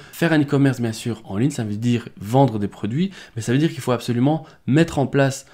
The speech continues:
bah, toute la partie business. Donc n'importe qui ne peut pas créer un e-commerce, il faut un numéro d'entreprise ou, et une entreprise, une adresse et aussi toutes les coordonnées. Et donc bien sûr, les données R G P D, toutes les conditions générales de vente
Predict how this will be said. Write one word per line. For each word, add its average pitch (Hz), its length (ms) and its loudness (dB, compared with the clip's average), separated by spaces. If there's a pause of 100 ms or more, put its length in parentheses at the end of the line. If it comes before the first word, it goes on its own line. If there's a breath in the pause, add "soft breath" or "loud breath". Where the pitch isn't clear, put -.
(120 soft breath)
bah, 98 140 -2
toute 151 240 -6
la 143 80 0
partie - 460 -6 (120)
business. 123 480 0
Donc 101 200 -8
n'importe 120 420 -2
qui - 140 -4
ne 110 100 2
peut 98 140 -2
pas 110 280 -2 (300 loud breath)
créer 120 240 0
un 104 120 2
e-commerce, 120 480 0
il 98 60 -10
faut 117 320 -2 (280 loud breath)
un 139 120 4
numéro 127 240 6
d'entreprise 151 760 0 (120)
ou, 156 400 2
et 139 120 6
une 131 140 6
entreprise, 147 680 -2 (100)
une 143 120 4
adresse 120 600 0 (100)
et 139 320 2
aussi 135 380 -2
toutes 135 200 -4
les 127 60 -2
coordonnées. 113 600 0
Et 113 60 0
donc 127 180 4
bien 107 100 0
sûr, 139 300 0 (340 loud breath)
les 135 480 6
données 117 460 2
R 120 80 -4
G 110 140 -6
P 101 160 -2
D, 139 360 0
toutes 156 160 -4
les 135 60 -4
conditions 120 380 0
générales 107 340 0
de 92 80 -2
vente 127 340 0